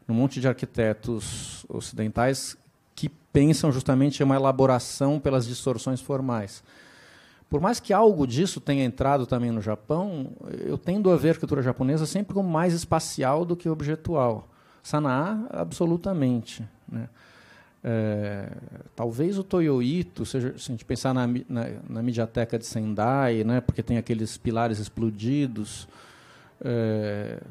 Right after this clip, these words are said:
dá pra pensar numa questão um tanto objetual, mas eu não diria que,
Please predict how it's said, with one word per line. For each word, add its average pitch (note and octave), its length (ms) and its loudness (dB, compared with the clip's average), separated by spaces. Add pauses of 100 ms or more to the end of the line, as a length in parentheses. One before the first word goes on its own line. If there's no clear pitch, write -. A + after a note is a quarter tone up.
(460)
dá A#2 200 -2
pra B2 160 -2
pensar C3+ 540 0
numa B2 180 0
questão A#2+ 420 -6
um A#2 520 -6
tanto A#2 340 -2
objetual, A#2+ 520 0
mas C#3+ 220 0
eu D#3+ 320 -2
não G3+ 160 0
diria D#3 500 4
que, C3+ 220 -2